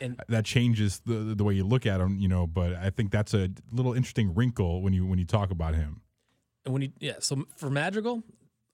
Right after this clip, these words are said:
Speaker 1: awesome guy. And, and, you know, when I talked to him at Sox Fest, I, well, I talked to him in Winston. I saw a few st-, few of his, uh, games in Winston. Um, but when I talked to him at Sox Fest, one thing that he told me was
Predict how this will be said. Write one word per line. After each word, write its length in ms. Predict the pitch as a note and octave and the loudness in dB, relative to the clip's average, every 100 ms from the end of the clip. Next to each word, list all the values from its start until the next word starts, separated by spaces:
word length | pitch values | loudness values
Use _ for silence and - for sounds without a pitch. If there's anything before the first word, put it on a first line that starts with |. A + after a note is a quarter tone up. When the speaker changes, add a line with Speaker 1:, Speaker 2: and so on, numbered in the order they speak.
| - | -6
Speaker 1:
awesome 260 | B2 - | -6 -4
guy. 320 | A2 G#2+ G#2 - | -4 -4 -4 -6
And, 160 | A2+ A#2 | -8 -6
and, 160 | A#2 | -4
you 40 | A#2+ | -2
know, 60 | A#2+ | -2
when 80 | |
I 40 | A#2 | -4
talked 240 | B2 B2 | -4 -6
to 60 | B2+ | -6
him 40 | |
at 60 | A2+ | -8
Sox 300 | A#2 G#2+ - | -6 -8 -8
Fest, 160 | G#2+ | -8
I, 80 | B2 - | -6 -4
well, 140 | B2 | -6
I 20 | |
talked 260 | A#2+ E3+ F3+ | -2 -2 -2
to 40 | |
him 80 | D#3 | -4
in 60 | B2 | -4
Winston. 260 | A#2+ B2 | -4 -6
I 40 | A2+ | -6
saw 240 | B2+ A2+ - | -6 -6 -8
a 80 | |
few 160 | A2 B2 | -8 -8
st-, 220 | A2 - _ _ | -8 -12 _ _
few 160 | C3 | -8
of 80 | A#2+ | -6
his, 160 | G#2+ G2+ | -8 -8
uh, 120 | G#2 | -10
games 280 | G2+ A2 G#2 | -8 -8 -8
in 100 | G2+ | -8
Winston. 440 | G#2+ G2+ G2+ G2 - _ _ _ _ _ | -8 -10 -12 -14 -16 _ _ _ _ _
Um, 340 | A2+ A2+ A2 G#2 | -6 -6 -6 -6
but 260 | A#2 - | -6 -6
when 100 | A#2+ | -6
I 60 | B2 | -4
talked 240 | D3+ D#3+ | -4 -4
to 40 | D3 | -6
him 20 | |
at 80 | A#2 | -6
Sox 300 | B2+ A#2 - | -6 -6 -8
Fest, 300 | G#2+ - - _ | -10 -10 -16 _
one 380 | - B2 B2+ C#3+ | -14 -6 -4 -4
thing 180 | D3+ C#3+ | -4 -4
that 80 | |
he 80 | B2 | -6
told 260 | A2 B2 A#2+ | -4 -4 -2
me 80 | A2 | -4
was 320 | G#2+ G2+ | -6 -10